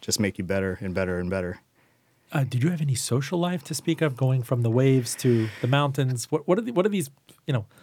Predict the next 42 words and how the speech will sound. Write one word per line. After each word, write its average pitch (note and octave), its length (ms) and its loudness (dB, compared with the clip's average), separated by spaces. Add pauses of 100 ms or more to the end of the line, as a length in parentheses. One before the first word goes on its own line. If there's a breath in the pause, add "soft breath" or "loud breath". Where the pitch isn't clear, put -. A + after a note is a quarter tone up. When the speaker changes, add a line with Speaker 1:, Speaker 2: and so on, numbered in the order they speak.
(160 soft breath)
Speaker 2:
the A#2+ 100 -2
secret, C#3+ 420 4
the F3 100 6
secret G#3 360 6
Speaker 1:
<laughs> G3 120 8
Speaker 2:
lives G3 200 6
of C#3+ 120 2
Greenbrier E3 580 4
staff? E3 560 2
Speaker 1:
Oh, C3+ 300 6
man. C3 220 6
Speaker 2:
What - 100 6
do B3+ 40 2
they B3 100 8
do C4 180 6
at D3+ 100 4
night? G2+ 240 -4
Speaker 1:
They, C3+ 320 2 (140)
well, C3+ 200 -2
that F#3+ 100 -4
was D3+ 140 0 (240)
back G2 220 0
in F#2+ 40 -4
the F#2 60 -2
early F2+ 220 -2
two F2 240 -10
thousands. E2+ 480 -6
So F2+ 80 -6
we, A#2 240 0 (160)
we G#2 100 -2
drank F2+ 320 -4
a F2 40 -4
lot. F2+ 420 -6
We, F#2+ 160 -10 (580)
you E2+ 80 -8
know, F#2 120 -6 (560 loud breath)
had, - 260 -4 (180)
had G#2 140 0
some A#2+ 100 4
fun. A#2+ 380 2 (120)
Speaker 2:
Mm. B2+ 200 0 (520 loud breath)
Speaker 1:
We'd G2 200 -4